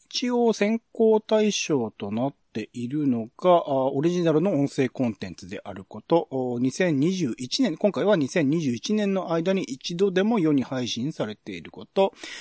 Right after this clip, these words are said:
日本語圏に向けた音声コンテンツであることということなので、聞ける媒体とか結構幅広く、うー、なっていたなという印象でした。今回のだけでも、まあ、Spotifyとか、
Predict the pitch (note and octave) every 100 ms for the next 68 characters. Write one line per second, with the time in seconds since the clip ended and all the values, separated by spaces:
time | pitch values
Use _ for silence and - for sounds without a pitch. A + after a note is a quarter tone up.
0 | - C3+ C3 C#3 C#3 C#3 A2+ A2+ G#3+ F#3+
1 | C3+ C4+ D4 C4 E3 D3 D#3 C#3+ C3 -
2 | C#3+ A#2 G2+ F2 - A2+ - A2+ F3+ -
3 | B2+ D3 E3 F3 A#2+ G#2+ B2+ F3 E3 D3+
4 | - - - - - D4+ C4 B3+ C#4+ -
5 | D4+ D4 D#4 G#3+ - B3 - _ F#3 C#3+
6 | D3 D#3+ F3 - F#3 A#3 - D3+ B2+ C#3
7 | C3+ B2+ B2 B2 B2 A#2+ A#2+ A#2+ C#3+ -
8 | - A2 A#2+ - C#3 D#3 D#3 D3+ A#2+ G2+
9 | G2+ A2+ A2+ A#2 - - A#2+ A2+ A2+ A2
10 | - - - F#3 F#3 E3 C#3+ C#3+ G3 F3+
11 | G#3 G#3 G3 - A3 G#3 G3 D#3 A2 -
12 | A#2 -